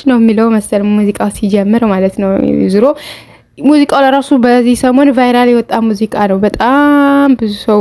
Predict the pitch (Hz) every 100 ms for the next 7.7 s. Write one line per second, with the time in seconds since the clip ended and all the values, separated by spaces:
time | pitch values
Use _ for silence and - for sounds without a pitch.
0 | 196 190 196 214 202 254 277 277 247 190
1 | 190 208 208 - - 240 240 247 381 302
2 | 214 220 208 214 202 202 202 240 233 240
3 | 285 262 330 320 - 269 220 196 202 202
4 | 208 196 196 190 190 190 233 196 185 214
5 | 220 226 226 226 202 220 220 - 202 -
6 | 233 247 240 196 190 196 - 208 196 -
7 | 208 208 208 214 - 214